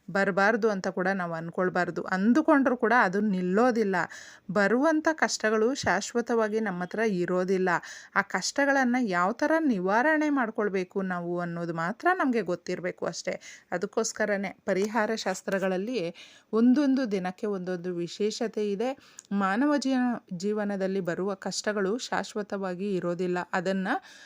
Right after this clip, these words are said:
ನಾವು ಸಿದ್ಧಶಾಸ್ತ್ರಗಳಲ್ಲಿ, ಪರಿಹಾರ ಶಾಸ್ತ್ರಗಳಲ್ಲಿ ಪಂಡಿತರು ಎಲ್ಲರೂ ತಿಳಿಸ್ಕೊಟ್ಟಿರುವಂಥ ತುಂಬ ಸರಳ ವಿಧಾನದಲ್ಲೇ ಈ ಪರಿಹಾರಗಳನ್ನ ಮಾಡ್ಕೊಳ್ಳಿ. ನಮ್ಮ ಅಡುಗೆ ಮನೆಯಲ್ಲೇ ಇದೆ ನಮ್ಗೆ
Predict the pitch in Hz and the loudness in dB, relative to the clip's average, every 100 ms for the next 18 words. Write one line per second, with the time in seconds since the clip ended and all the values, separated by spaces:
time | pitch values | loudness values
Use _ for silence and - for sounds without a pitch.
0 | - - 196 190 208 226 - 214 160 226 | -14 -4 0 0 0 -2 -4 -8 -2 -2
1 | - 220 - 208 185 180 180 185 185 185 | 0 -2 -4 -4 -4 -2 -2 -4 -4 -2
2 | 226 240 233 226 196 185 190 185 180 180 | -2 -2 -2 -2 -6 -8 -6 -4 -4 -4
3 | 175 185 180 196 208 247 208 196 185 170 | -4 -6 -4 -4 -2 -2 -2 -4 -4 -4
4 | 170 214 240 320 311 202 180 - 180 196 | -4 -4 -2 -4 -2 -2 -4 -6 -6 -4
5 | 185 180 175 214 254 - - - - 196 | -6 -6 -6 -6 -6 -10 -20 -20 -8 -4
6 | 196 - 196 254 311 269 190 180 185 175 | -4 -2 -2 0 2 0 0 -2 -4 -4
7 | 190 233 214 202 175 175 185 180 175 175 | -4 -4 -6 -6 -4 -4 -4 -4 -4 -6
8 | 170 185 202 165 180 180 175 185 208 226 | -6 -6 -6 -6 -6 -4 -4 -4 -4 -2
9 | 196 170 185 233 277 285 262 254 233 240 | -2 -2 -2 0 0 2 2 0 -2 -2
10 | 214 196 214 202 190 269 370 - | -2 -4 -4 -4 -2 -2 -4 -14